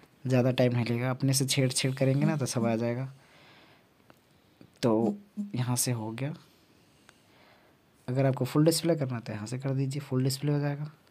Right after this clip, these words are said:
स्टाइल में ला रहे तो एनिमेशन करिए,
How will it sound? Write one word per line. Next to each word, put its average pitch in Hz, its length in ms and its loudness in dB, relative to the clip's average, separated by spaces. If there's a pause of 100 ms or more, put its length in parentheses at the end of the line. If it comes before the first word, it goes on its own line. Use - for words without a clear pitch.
(920)
स्टाइल 147 280 4
में 156 80 6
ला 156 100 8
रहे 156 100 6
तो 151 80 0
एनिमेशन 143 600 4
करिए, 151 360 0